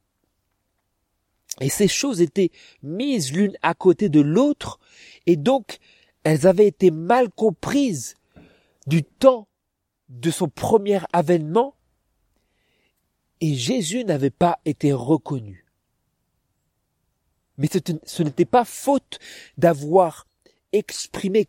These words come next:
clairement de la part de Dieu la nature de ce roi, parce qu'il était écrit, « Il prendra son plaisir dans la crainte de l'Éternel »,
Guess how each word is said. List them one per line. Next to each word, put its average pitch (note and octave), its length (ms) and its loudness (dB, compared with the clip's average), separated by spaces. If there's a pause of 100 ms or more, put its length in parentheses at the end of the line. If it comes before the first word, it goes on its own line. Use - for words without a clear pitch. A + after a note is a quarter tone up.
clairement F#3+ 800 0 (640)
de D3+ 80 2
la D3+ 100 4
part F3 260 4
de D#3 100 0
Dieu D3 420 -6 (1080)
la D#3+ 160 4
nature G#3+ 640 -4
de C3 80 -6
ce A#2+ 220 -10
roi, A#2+ 240 -8
parce C#3 220 -6
qu'il E3 160 2
était E3 260 4
écrit, « A#3+ 420 -6 (2000)
Il D#3 180 -2
prendra G3+ 580 0
son E3+ 240 -2
plaisir F#3 580 0
dans D#3+ 100 2
la D#3 140 0
crainte - 440 -6
de D3 180 -2
l'Éternel », F#3 920 -2